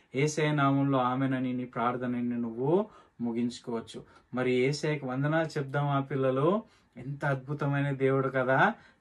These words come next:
చేతులు జోడించండి, కళ్ళు మూసుకోండి, ప్రార్థన చేసుకుందాం. ప్రేమగల ప్రభువా, నీ నమ్మకత్వాన్ని మా జీవితం పట్ల మీరు చూపించినందుకు వందనాలు తండ్రి. మమ్మల్ని ఎన్నడూ కూడా నువ్వు నిరాశపరచలేదు.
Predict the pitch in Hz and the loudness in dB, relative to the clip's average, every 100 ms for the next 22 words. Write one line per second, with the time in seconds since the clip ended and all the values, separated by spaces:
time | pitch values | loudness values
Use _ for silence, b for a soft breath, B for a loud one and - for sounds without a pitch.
0 | - 180 180 160 147 139 139 147 139 143 | 4 4 6 4 2 2 0 0 0 0
1 | 139 131 135 135 131 - 131 135 175 131 | -2 0 2 0 -2 -4 -4 -2 -2 -2
2 | 120 123 123 131 120 - 131 127 120 b | -4 -4 -4 -6 -8 -6 -4 -4 -8 b
3 | b _ _ _ _ 185 190 170 156 147 | b _ _ _ _ 4 6 6 2 0
4 | 151 139 147 156 151 _ 151 160 156 156 | -4 0 2 2 -2 _ -4 -2 0 2
5 | 190 190 190 - 180 175 165 151 135 139 | 0 2 -2 2 2 2 0 0 -2 -2
6 | 156 156 160 151 151 147 147 139 139 151 | -4 -2 -4 -4 -6 -4 -2 -2 -2 -6
7 | 151 165 147 156 151 147 139 131 127 131 | -4 -4 -4 -2 -2 -2 -4 -4 -2 -2
8 | 131 127 131 123 127 b b b b 147 | -2 -2 -6 -6 -8 b b b b -2
9 | 151 151 143 127 127 175 214 214 196 175 | 0 0 0 -2 -2 2 6 6 6 4
10 | 170 170 156 147 127 127 143 147 151 147 | 4 2 0 -2 -2 -2 -2 -2 -4 -4
11 | 135 151 147 139 131 | -4 -4 -2 -2 -2